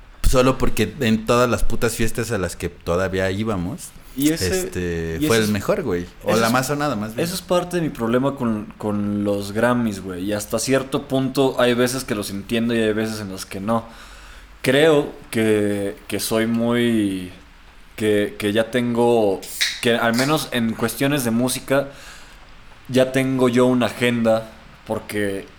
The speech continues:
Speaker 2: soy músico. Sé lo que, sé lo que cuesta escribir una pieza complicada de música con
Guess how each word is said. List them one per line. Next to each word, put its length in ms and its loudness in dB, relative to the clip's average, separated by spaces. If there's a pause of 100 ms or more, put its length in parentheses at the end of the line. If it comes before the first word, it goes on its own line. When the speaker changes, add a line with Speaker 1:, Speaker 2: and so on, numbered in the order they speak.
(540)
Speaker 2:
soy 220 -4
músico. 600 0 (960)
Sé 320 2
lo 180 2
que, 320 0
sé 180 -4
lo 200 0
que 100 -4
cuesta 480 0
escribir 600 0
una 260 -2
pieza 260 -2
complicada 540 2
de 80 -2
música 480 -6
con 320 -6